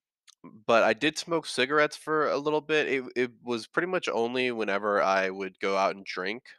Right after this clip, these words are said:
like, that was the only time where I really wanted to smoke a cigarette, um,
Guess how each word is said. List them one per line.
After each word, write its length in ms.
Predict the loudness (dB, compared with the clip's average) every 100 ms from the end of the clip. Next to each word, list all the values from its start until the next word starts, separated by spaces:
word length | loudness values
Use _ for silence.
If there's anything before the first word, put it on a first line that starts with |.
| _
like, 160 | -8 0
that 100 | 0
was 200 | 0 -4
the 100 | -6
only 180 | -6 -4
time 260 | -2 -2
where 140 | -2 -4
I 20 |
really 280 | -4 -6 -6
wanted 360 | -4 -4 -4 -6
to 260 | -6 -6 -8 _ _ _ _ _ _ _
smoke 280 | -4 -4 -4
a 20 |
cigarette, 460 | -4 0 2 0 -4 _ _ -20 -6
um, 600 | -2 0 -2 -4 -10